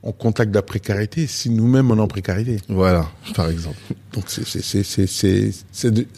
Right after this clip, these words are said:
Speaker 1: on, c'est tout de suite fragilisé.
Speaker 2: Mm.
Speaker 1: C'est ce que je reproche à un bon nombre de,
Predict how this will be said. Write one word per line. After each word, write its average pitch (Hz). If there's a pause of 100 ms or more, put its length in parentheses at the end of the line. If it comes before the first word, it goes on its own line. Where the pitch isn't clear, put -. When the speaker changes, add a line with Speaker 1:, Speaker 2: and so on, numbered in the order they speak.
(180)
Speaker 1:
on, 120
c'est 107
tout 123
de -
suite 147
fragilisé. 113 (140)
Speaker 2:
Mm. 92 (540)
Speaker 1:
C'est -
ce 92
que -
je 90
reproche 104
à 95
un 98
bon 98
nombre 107
de, 98